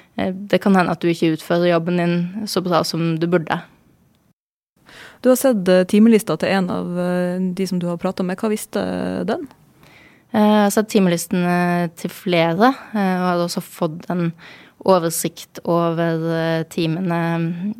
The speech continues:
Speaker 1: i et Excel-ark fra Fagforbundet, da, så er det de som har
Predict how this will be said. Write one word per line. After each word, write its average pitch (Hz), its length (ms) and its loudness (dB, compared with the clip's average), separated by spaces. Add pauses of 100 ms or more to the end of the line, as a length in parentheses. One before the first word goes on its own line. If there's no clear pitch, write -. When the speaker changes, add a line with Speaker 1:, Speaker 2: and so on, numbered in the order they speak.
(120)
Speaker 1:
i 165 220 -2
et 165 120 -6
Excel-ark 160 800 -4
fra 165 200 0
Fagforbundet, 175 640 0
da, 208 160 4
så - 200 -2
er 160 120 0
det 165 120 -2
de 175 160 -2
som 170 200 -2
har 156 200 0